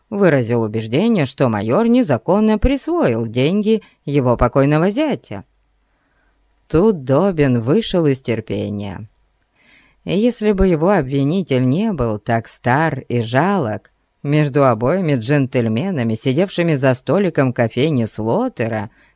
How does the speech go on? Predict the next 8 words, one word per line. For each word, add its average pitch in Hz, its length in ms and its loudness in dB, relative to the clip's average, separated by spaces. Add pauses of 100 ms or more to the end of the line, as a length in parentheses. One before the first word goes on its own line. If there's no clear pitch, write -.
где 170 220 -2
происходило 190 640 0
их 120 140 -2
объяснение, 131 800 -4 (340)
непременно 143 800 2
вспыхнула 147 680 -2
бы 120 140 -2
ссора. 135 520 -4